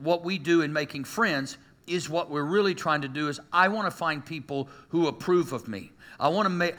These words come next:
find people who will validate who I am." And, and, and so I will go to any degree or extent to do that. So you marry the wrong person, you're out with the wrong people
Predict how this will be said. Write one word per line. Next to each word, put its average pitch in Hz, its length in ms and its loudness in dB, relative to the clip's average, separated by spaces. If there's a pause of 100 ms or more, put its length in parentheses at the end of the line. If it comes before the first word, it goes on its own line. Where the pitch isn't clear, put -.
(140)
find 170 260 4
people 165 280 -8
who 165 100 -2
will 147 160 -2
validate 147 840 4 (240)
who 175 180 2
I 156 300 6
am." 151 320 2 (440)
And, 147 240 -2
and, 147 280 0
and 147 180 0
so 156 260 -2
I 175 200 8
will 185 120 0
go 175 160 2
to 156 200 -2
any 202 200 -2
degree 170 540 0
or 147 120 0
extent 156 500 -6
to 165 100 -10
do 185 240 -2
that. 123 240 0
So - 160 -6
you 131 140 -2
marry 185 260 6
the 170 120 0
wrong 170 260 0
person, 165 420 -4
you're 127 160 4
out 170 160 8
with 170 100 -8
the 160 80 -4
wrong 160 280 0
people 160 440 -2